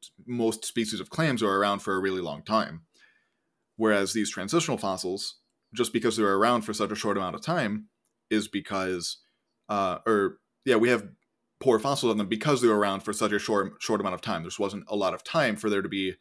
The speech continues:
a lot of different individuals to be fossilized to begin with. If that makes sense.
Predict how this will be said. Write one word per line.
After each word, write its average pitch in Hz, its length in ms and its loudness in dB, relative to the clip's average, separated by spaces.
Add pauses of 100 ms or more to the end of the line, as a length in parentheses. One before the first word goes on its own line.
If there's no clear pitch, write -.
(420)
a 110 80 4
lot 104 200 6
of 98 120 0
different 107 420 -2
individuals 104 760 0
to 117 220 -4
be 110 160 -2
fossilized 98 580 -2
to 92 60 -10
begin 82 320 -10
with. - 180 -20 (2250)
If 113 100 -2
that 101 180 2
makes 92 220 -8
sense. - 280 -14